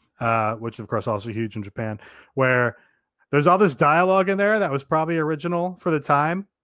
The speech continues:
but since then has just been repeated ad nauseum, not only on other movies and television shows, but just by, like, the stupid kids in your class when you were growing up.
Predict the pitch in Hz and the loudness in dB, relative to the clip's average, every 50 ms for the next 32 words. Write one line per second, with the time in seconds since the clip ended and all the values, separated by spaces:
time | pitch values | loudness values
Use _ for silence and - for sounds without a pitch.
0 | _ _ _ 135 139 135 131 - _ _ _ _ _ _ _ _ - - 185 170 | _ _ _ 0 0 0 0 -4 _ _ _ _ _ _ _ _ -4 0 2 2
1 | 170 - - - 147 151 165 180 190 190 165 143 139 120 - 139 139 - - 127 | 2 0 -2 -2 0 0 0 0 -2 -4 -2 -4 -4 -4 -4 -8 -10 -8 -4 -2
2 | 143 139 139 131 127 110 101 117 113 - - 139 147 147 151 156 147 147 117 123 | -2 -2 -2 -4 -8 -8 -10 -10 -10 -8 -6 -4 -4 -2 -2 -2 -2 -4 -4 -4
3 | 131 131 120 113 117 123 135 139 135 156 160 156 165 170 170 165 - _ _ _ | -4 -4 -4 -6 -2 -2 -2 -2 -2 -4 -4 -2 -4 -6 -8 -10 -16 _ _ _
4 | _ _ _ _ _ _ _ _ _ _ _ _ 123 143 196 196 208 208 202 190 | _ _ _ _ _ _ _ _ _ _ _ _ 2 4 4 6 6 4 4 4
5 | 196 175 165 160 151 143 139 147 147 151 131 127 135 143 143 151 147 123 127 117 | 4 4 4 4 2 2 2 2 2 2 0 0 -2 -2 -2 -4 -4 -6 -6 -6
6 | - 127 131 139 143 139 131 151 143 - 160 156 165 165 156 - 120 120 123 - | -4 -2 -2 -2 -4 -4 -6 -10 -10 -6 -4 -2 -2 -2 -4 -6 -8 -8 -10 -6
7 | - 135 127 127 127 120 117 - _ 117 120 - 120 127 120 - - - 143 127 | -2 0 0 0 0 -2 -4 -6 _ -20 -20 -10 -8 -6 -6 -6 -6 -6 -8 -6
8 | - 151 120 107 - - 139 131 131 117 - 135 127 117 113 - - - 120 117 | -6 -8 -8 -8 -4 -4 -2 -2 -2 -4 -6 -8 -6 -6 -8 -8 -6 -4 -2 0
9 | 123 143 143 - - - _ _ _ _ _ _ _ _ _ _ _ _ _ _ | 0 -2 -4 -6 -12 -14 _ _ _ _ _ _ _ _ _ _ _ _ _ _
10 | _ _ 120 131 139 139 143 147 127 143 151 151 151 151 156 170 180 - - | _ _ -2 -2 0 0 0 0 0 0 0 2 2 2 2 0 0 -2 -6